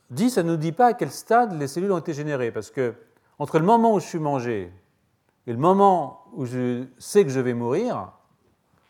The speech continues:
euh, il peut se passer une petite journée, par exemple. Donc en fait, c'est intéressant de savoir à quel moment je vais être phagocyté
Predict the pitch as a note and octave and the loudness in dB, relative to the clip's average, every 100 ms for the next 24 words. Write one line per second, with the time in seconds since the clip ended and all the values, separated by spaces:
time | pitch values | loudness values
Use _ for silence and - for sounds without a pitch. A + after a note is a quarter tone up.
0 | _ _ _ A2+ A#2+ C3+ F3 E3+ D#3 C3+ | _ _ _ -6 -6 -4 -6 0 0 0
1 | F#3 F#3+ F3 D3+ C3+ C3+ D#3 A#2+ C#3 D#3+ | 2 2 0 -6 -10 -8 -8 -6 -4 -2
2 | D3+ A#2+ F#2+ F#2+ F#2+ F2+ _ _ - A#2 | -4 -4 -8 -8 -12 -16 _ _ -18 -10
3 | C#3 G#3 G#3+ - _ _ - - D#3 F#3 | -4 -4 -4 -10 _ _ -10 -4 0 2
4 | F#3+ G#3+ D#3 C3+ C3+ D3+ F#3+ B3 B3 - | 2 0 -2 0 0 0 0 0 -4 -14
5 | _ _ - B2+ A3+ A3 G3+ F#3+ F3 D3 | _ _ -10 0 2 4 2 2 0 0
6 | B2 - - B2 C#3+ C#3 D3+ D3 A#2 A#2 | -4 -12 -14 -4 -2 0 -2 0 -2 -4
7 | G2+ F#3 E3 - C3+ - D#3+ G#3+ B3+ | 0 0 2 -2 -8 -8 -4 -4 -6